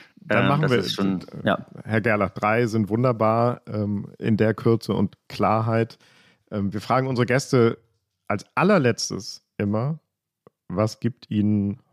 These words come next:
Speaker 1: Hoffnung in dieser total verfahrenen Situation? Gibt es irgendetwas, was ihnen im Moment Hoffnung gibt?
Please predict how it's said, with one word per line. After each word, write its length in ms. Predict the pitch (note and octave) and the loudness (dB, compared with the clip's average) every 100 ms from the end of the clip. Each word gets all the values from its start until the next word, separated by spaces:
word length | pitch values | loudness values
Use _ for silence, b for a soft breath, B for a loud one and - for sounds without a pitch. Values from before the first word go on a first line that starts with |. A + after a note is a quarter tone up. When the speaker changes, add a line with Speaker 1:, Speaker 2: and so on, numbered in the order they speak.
| - | -8
Speaker 1:
Hoffnung 500 | A#2+ - - - - - _ _ _ b b b b | -6 -6 -12 -12 -20 -20 _ _ _ b b b b
in 180 | G2+ G2 | -2 0
dieser 260 | G2 G#2 G2 | 2 2 0
total 480 | - - F#2+ G2+ | -4 -4 0 2
verfahrenen 580 | F#2+ F#2 - F2+ F2+ F2+ | 0 -4 0 0 2 0
Situation? 720 | F2 - - D#2+ - - - - | -2 -4 -4 -6 -6 -6 -6 -2
Gibt 200 | A#2 - | 0 2
es 160 | G#2+ - | 0 2
irgendetwas, 1040 | B2 B2+ B2+ A#2+ F#2+ G2+ - F#2 F2+ - - b b b b b b | 4 4 4 0 0 -2 0 0 -2 -8 -20 b b b b b b
was 160 | G2 F2+ | -2 0
ihnen 240 | A#2 G#2 | 2 2
im 120 | G2 G2+ | 4 4
Moment 640 | F#2 F#2 G2 G#2+ - - _ _ _ - | 4 4 4 2 -2 -18 _ _ _ -6
Hoffnung 360 | F#2 - D2 | -4 -4 -8
gibt? 360 | - - - | -10 -14 -16